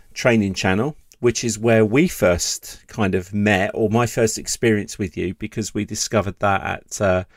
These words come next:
at a Photoshop World where we'd been chatting all night, and then I suddenly went, "Oh my God, I know who you are." <laughs> Like you were a famous person. And, and I'd actually been subscribed to,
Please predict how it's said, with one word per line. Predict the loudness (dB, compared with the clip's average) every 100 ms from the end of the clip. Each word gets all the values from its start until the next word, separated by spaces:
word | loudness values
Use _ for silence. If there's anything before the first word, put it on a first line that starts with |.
| _ _
at | -8 -8
a |
Photoshop | 0 0 0 -2 -2
World | 0 0 0
where | 0
we'd | 0 -2
been | -6
chatting | -2 -2 -2 -2
all | 0
night, | 0 0 0
and | -2 -4
then | -2
I |
suddenly | -4 -2 -2 -2
went, | -2 -2 -4 _ -14 4
"Oh | 6
my | 8
God, | 6 6
I | 6
know | 6 6
who | 4
you | 4 4
are." | 4 2 0 -4 -8 -6 -2 0
<laughs> | 0 0 0 -2 2
Like | 4 4 4
you | 2
were | 4
a | 4
famous | 4 4 6 2 2
person. | 2 2 2 0 -2 -12 -12 0
And, | 0 0 -2
and | 0
I'd | 2
actually | 0 -6 -8
been | -8
subscribed | -10 -12 -4 0 -2 -4 -4
to, | -2 0 -2